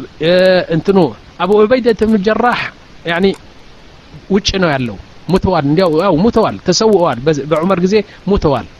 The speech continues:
ስንት ቀሩ? ሰባት ቀሩ አይደለም? ጠይብ፣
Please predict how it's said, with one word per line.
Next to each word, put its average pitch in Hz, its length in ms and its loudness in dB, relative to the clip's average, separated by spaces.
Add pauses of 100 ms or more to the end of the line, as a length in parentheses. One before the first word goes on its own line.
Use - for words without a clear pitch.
(340)
ስንት 254 260 0
ቀሩ? 196 200 -2 (800)
ሰባት 220 480 -2
ቀሩ 147 220 0
አይደለም? 202 360 2 (440)
ጠይብ፣ 139 300 0